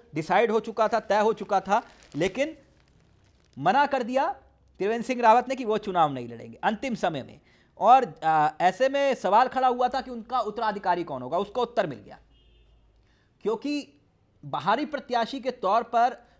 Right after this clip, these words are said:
जो राष्ट्रीय महामंत्री है महिला मोर्चा की, दीप्ति रावत, वो एकाएक सामने आई,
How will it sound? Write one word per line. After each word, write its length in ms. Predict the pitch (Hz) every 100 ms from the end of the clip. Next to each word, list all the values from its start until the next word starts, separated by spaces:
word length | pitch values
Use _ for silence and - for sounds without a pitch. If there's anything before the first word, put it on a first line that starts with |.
| -
जो 220 | 147 220
राष्ट्रीय 880 | 190 190 208 - 262 277 277 262 -
महामंत्री 580 | 160 196 226 220 - 262
है 160 | 208 233
महिला 300 | 202 202 226
मोर्चा 340 | 185 160 143
की, 140 | 120 117
दीप्ति 360 | 127 151 254
रावत, 300 | 180 127 101 _ _ _ _ _ _ _ _ _ - 120 214
वो 200 | 285 254
एकाएक 480 | 240 247 254 269 -
सामने 380 | 202 214 240
आई, 200 | 240 262